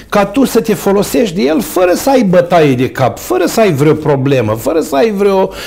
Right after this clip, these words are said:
vreo obligațiune. Nu i-a spus: „Udă-mi pomii, curăță-mi pomii, stropește-mi pomii, prășește-mi pomii, culege-mi roadele.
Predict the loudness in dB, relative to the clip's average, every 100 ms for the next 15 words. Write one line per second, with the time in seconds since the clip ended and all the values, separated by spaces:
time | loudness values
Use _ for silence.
0 | -8 0 4 4 4 4 4 2 2 0
1 | 0 2 2 0 -2 0 0 0 -10 -16
2 | -18 -6 0 2 4 4 2 2 2 2
3 | 2 -2 -4 0 0 0 0 0 0 -2
4 | 0 -2 -2 0 0 2 0 2 0 0
5 | 0 0 0 -4 -6 -16 -4 0 2 0
6 | 0 0 0 0 0 2 2 2 2 2
7 | 4 2 2 2 2 2 0 -2 -4